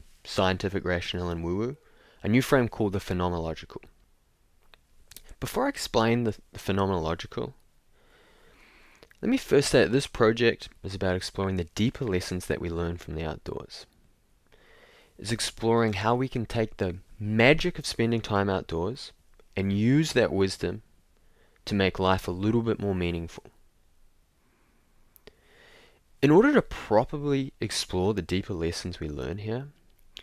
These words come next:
we're gonna need to be open to the more than rational. The rational is an extremely powerful tool, a laser beam of sorts. But it's so powerful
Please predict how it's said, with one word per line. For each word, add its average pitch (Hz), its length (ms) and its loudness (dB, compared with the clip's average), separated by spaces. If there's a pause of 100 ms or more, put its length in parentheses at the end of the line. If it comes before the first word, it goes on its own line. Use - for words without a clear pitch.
(280)
we're - 80 2
gonna 185 160 8
need 139 320 6
to - 80 -4
be 120 160 0
open 107 400 0
to 95 140 -6
the 85 100 -4
more 98 500 0
than 95 140 -2
rational. - 460 -6 (1300)
The 123 120 4
rational 180 340 4
is 143 120 2
an 123 100 2
extremely 127 1080 0
powerful 104 480 0
tool, 123 400 -6 (460)
a 104 120 0
laser 120 360 4
beam - 260 -10 (320)
of - 100 -12
sorts. - 540 -10 (1200)
But 110 120 4
it's - 120 0
so 143 440 8
powerful 143 760 0